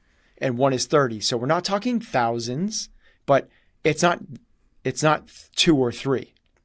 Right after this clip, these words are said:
Thirty is a pretty dense sample size. If you are, everyone that references studies that are done on nutrition, the sample sizes are usually less than that. So this is a pretty incredible,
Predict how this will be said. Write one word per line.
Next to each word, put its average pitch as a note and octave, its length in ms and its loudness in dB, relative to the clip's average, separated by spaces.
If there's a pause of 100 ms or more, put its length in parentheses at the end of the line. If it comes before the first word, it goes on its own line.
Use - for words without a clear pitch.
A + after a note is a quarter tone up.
(320)
Thirty D#3 440 2
is C#3+ 140 -2
a B2 180 0 (220)
pretty G#3 260 2
dense D3+ 320 2
sample D3+ 240 0
size. A2 300 -4
If B2 80 -6
you C3+ 280 -4 (160)
are, - 260 -4
everyone F3 240 4
that E3 80 0
references C#3+ 520 0
studies C#3+ 440 2
that C#3 100 4
are C3+ 80 0
done B2+ 200 -2
on B2 120 -4
nutrition, D3 440 -2 (540)
the C3 60 -8
sample F#3+ 220 2
sizes C#3+ 220 2
are A#2+ 60 0
usually C3 340 -2
less A#2 240 -2
than G2+ 200 -12
that. - 340 -12 (640)
So B2+ 340 0 (280)
this C#3+ 200 0
is E3 160 0
a B2 220 -4 (100)
pretty G#3 400 -2
incredible, C3+ 960 -2